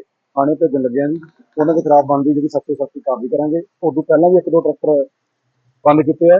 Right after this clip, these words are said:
ਇੱਕ ਗਿਆਨੀ ਜੈਲ ਸਿੰਘ ਮਾਰਕੀਟ ਦੇ ਵਿੱਚ ਕੋਈ ਗੱਡੀਆਂ ਵਾਲੇ ਸੀਗੇ, ਜੀਪਾਂ ਜੂਪਾਂ ਖੁੱਲੀਆਂ ਵਾਲੇ,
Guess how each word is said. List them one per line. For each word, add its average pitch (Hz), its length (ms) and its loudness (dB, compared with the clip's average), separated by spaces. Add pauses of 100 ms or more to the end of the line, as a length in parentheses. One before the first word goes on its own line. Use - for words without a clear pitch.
ਇੱਕ - 120 -4
ਗਿਆਨੀ 147 240 2
ਜੈਲ 160 200 2
ਸਿੰਘ 170 120 -2
ਮਾਰਕੀਟ 147 380 0
ਦੇ 156 100 0
ਵਿੱਚ 156 220 -2
ਕੋਈ 156 240 -4
ਗੱਡੀਆਂ 139 260 0
ਵਾਲੇ 147 160 2
ਸੀਗੇ, 147 280 -4 (240)
ਜੀਪਾਂ 143 260 -4
ਜੂਪਾਂ 143 260 -2
ਖੁੱਲੀਆਂ 160 300 0
ਵਾਲੇ, 147 220 2